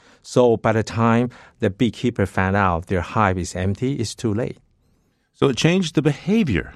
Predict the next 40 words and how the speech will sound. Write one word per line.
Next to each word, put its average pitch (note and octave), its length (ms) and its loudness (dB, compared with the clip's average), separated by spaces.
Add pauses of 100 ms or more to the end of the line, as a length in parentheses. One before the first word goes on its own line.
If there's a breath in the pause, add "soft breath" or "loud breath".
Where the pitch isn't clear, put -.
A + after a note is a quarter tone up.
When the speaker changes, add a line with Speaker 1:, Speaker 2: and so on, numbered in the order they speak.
Speaker 2:
of - 20 -16
the - 80 -2
bees. B2 100 2
Speaker 1:
Exactly, G2 520 0 (200)
exactly. F#2+ 560 -2
And C#3+ 120 -2
that's G#3 280 2 (120)
at E3+ 140 4
least D#3+ 300 2
the, A#2+ 120 4
the, A2 180 2
the, G2+ 260 2
uh, F#2 100 2
hypothesis - 680 0
so - 180 -6
far. - 280 -14 (640)
Speaker 2:
Now, D3+ 320 0
um, C3 400 0 (340 soft breath)
Professor E3+ 380 2
Liu, D#3 240 2
you D#3 180 2
mentioned D#3 440 0
that C3 240 2
you C3 180 2
came C3 300 2
to C3 120 0
the A#2+ 100 2
Harvard A#2 280 0
School C3+ 220 0
of G#2 80 -2
Public G#2+ 240 0
Health G#2+ 340 -2
to A2 120 -2
study G#2+ 340 2
human G3+ 420 2
health E2 500 -4
and G2 300 0
exposure F#2 640 0
to E2 140 -4
pesticides. D#2+ 760 -4